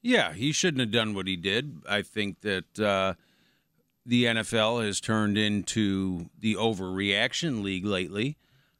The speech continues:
I think him getting suspended the rest of the season and, and possibly more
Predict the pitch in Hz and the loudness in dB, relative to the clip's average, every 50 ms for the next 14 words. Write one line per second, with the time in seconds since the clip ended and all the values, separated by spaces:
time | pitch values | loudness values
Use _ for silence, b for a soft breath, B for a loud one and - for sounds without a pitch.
0 | _ - 104 113 113 - 127 127 120 113 98 - - 120 117 113 104 101 110 101 | _ 0 0 0 0 2 0 0 0 0 -4 -2 -2 0 0 0 0 0 0 0
1 | 104 95 - - 107 95 - - 113 110 104 95 104 95 90 104 101 107 104 101 | 0 -2 -2 -2 0 -2 -2 0 0 0 0 0 -4 -4 -4 -2 0 0 0 0
2 | 90 - - 90 87 90 - - 107 104 98 92 87 95 107 113 120 104 69 65 | 0 -4 -6 -6 -4 -2 -2 0 0 0 0 0 0 0 0 0 -2 -4 -4 -4
3 | 104 104 101 98 95 95 95 92 95 - _ - 110 113 113 113 113 104 90 - | -2 -2 -2 0 -2 -2 -2 -4 -6 -8 _ -4 -2 0 0 0 -2 -4 -8 -10
4 | _ 107 113 107 101 - - 110 92 85 95 95 95 92 90 90 92 107 135 160 | _ -2 0 0 0 -2 -4 -6 -6 -6 -4 -4 -4 -2 -2 0 0 0 2 2
5 | 147 104 101 120 127 | 2 2 0 -2 -4